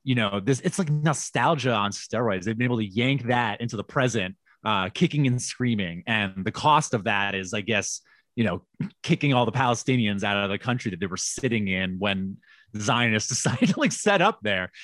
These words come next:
And I, it's very frustrating that there's this, like, uh, I guess, this equivalence drawn between Judaism or even secular Jews and Israel when,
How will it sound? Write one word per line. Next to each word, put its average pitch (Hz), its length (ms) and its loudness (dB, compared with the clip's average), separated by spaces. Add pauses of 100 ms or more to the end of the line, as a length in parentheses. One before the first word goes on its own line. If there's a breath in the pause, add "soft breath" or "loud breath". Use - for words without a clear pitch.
(120 loud breath)
And 185 100 2
I, 208 200 2
it's 180 200 0
very 240 260 6
frustrating 151 720 0
that 123 140 -4
there's 120 220 -2
this, 120 220 -6
like, 110 300 2
uh, 98 320 2 (440)
I 123 100 0
guess, 127 540 0 (320)
this 147 220 0
equivalence 143 600 0
drawn 113 420 0
between 95 640 -4 (140)
Judaism 95 800 0
or 87 240 -4 (140)
even 120 200 -2
secular 113 480 -2
Jews 90 400 -4
and 90 260 -6
Israel 90 720 -2 (300 soft breath)
when, 92 540 -2